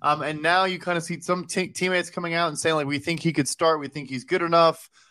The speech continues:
Um, and obviously practice is not the game. He played, what, like, nine snaps against Philadelphia this year, and that was pretty much all he did. Um, did not look good the year before when he got in, you know, but it's obviously hard to come in cold and play,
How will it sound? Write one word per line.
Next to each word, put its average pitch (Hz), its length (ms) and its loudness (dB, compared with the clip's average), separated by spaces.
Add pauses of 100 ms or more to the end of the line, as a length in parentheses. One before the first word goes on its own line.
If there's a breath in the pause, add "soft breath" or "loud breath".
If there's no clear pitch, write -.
Um, 156 320 2
and 180 120 2
obviously 143 320 0
practice 165 500 2
is 131 100 -14
not 135 220 -2
the 110 80 -10
game. 175 500 -2 (200 loud breath)
He 151 100 -6
played, 156 320 2
what, 127 160 0
like, 104 180 -2
nine 139 280 0
snaps 147 400 -2
against 131 320 -10
Philadelphia 151 520 0
this 143 220 -10
year, 151 120 -2
and 143 80 0
that 135 80 -2
was 123 100 -4
pretty 143 160 -8
much 123 160 -6
all 127 160 4
he 107 80 -2
did. 170 440 -2 (280)
Um, 139 240 -6
did 165 100 -6
not 196 160 0
look 170 160 -2
good 160 140 -2
the 147 60 -4
year 147 100 -2
before 170 360 -4
when 160 100 -2
he 156 60 -4
got 151 200 0
in, 147 80 -6
you 147 180 -10
know, 143 100 -2
but 160 120 -4
it's 147 200 -8
obviously 127 380 -4
hard 135 240 2
to 123 60 -6
come 143 200 -2
in 120 120 -6
cold 139 400 -2
and 113 100 -8
play, 139 480 -2